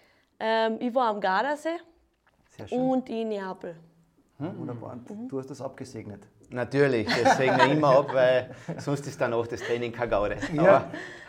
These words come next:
Speaker 3: Aber
Speaker 2: Was mich gleich zur nächsten Frage bringt,
Speaker 3: Bitte.
Speaker 2: ähm, was macht der Athletiktrainer eigentlich? Was ist deine Verantwortung,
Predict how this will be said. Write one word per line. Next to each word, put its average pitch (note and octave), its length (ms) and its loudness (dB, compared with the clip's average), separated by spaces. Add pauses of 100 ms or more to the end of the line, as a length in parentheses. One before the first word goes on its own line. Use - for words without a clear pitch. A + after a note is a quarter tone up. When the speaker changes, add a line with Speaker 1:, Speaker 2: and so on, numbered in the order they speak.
Speaker 3:
Aber D3 100 -10
Speaker 2:
Was C#3 180 -2
mich E3 100 -4
gleich C#3+ 160 2
zur D3 120 -6
nächsten D#3+ 240 -8
Frage A#2 280 -6
bringt, C#3 320 -8
Speaker 3:
Bitte. - 100 -10
Speaker 2:
ähm, B2 220 -6
was B2 180 -10
macht - 260 -12 (200)
der A#2 240 -10
Athletiktrainer G#2 1000 -14
eigentlich? G2+ 480 -20
Was - 200 -16
ist F3 160 -14
deine D3 220 -4
Verantwortung, D3 1040 -8